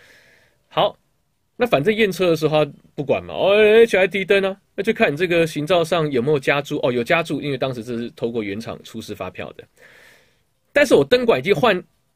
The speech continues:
这个，这个一点一，呃，这个一万两千K的，那不管，哦，不管啊，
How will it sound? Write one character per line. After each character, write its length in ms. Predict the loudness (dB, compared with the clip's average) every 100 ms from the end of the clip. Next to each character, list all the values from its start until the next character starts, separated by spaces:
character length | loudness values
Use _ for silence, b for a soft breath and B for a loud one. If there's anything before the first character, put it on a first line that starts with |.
| _ _
这 140 | -2 4
个， 340 | 6 6 6
这 140 | 4
个 440 | 4 6 8 6 2 _ _ -10
一 120 | -6
点 240 | 0 -2 -2 _ _ _ 0
一， 180 | 0 -2
呃， 100 | -4
这 120 | 0 4
个 480 | 6 6 4 2 B B B -2
一 100 | 2
万 200 | 4 2
两 160 | 0
千 180 | 0 2
K 220 | 2 4
的， 200 | 2 2 _ _ _ _ _
那 180 | -6 -6
不 100 | -6
管， 160 | -10 -12 _ _ _ _ _ _ _ _
哦， 180 | -2 0
不 100 | 0
管 220 | -4 -4
啊， 160 | -2